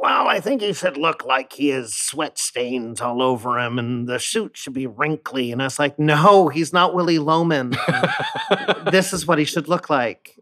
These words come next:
Speaker 1: And she was like, "Oh, well, okay. It's your quarter."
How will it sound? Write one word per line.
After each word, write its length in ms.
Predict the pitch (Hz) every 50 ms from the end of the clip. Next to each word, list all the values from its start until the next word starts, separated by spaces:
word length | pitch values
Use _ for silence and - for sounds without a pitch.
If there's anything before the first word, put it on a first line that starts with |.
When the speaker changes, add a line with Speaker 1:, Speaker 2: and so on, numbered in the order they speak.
| _ - -
Speaker 1:
And 600 | 151 147 143 139 135 131 131 131 131 131 135 131
she 180 | - - -
was 120 | 151 151 139
like, 180 | 143 139 143 - 185
"Oh, 260 | 240 262 220 - - -
well, 300 | 147 160 170 185 180 139 -
okay. 580 | 156 180 190 190 - 165 123 117 123 139 135 139 147
It's 140 | - -
your 140 | 165 165 170
quarter." 500 | - - 175 170 151 123 107 110 123 -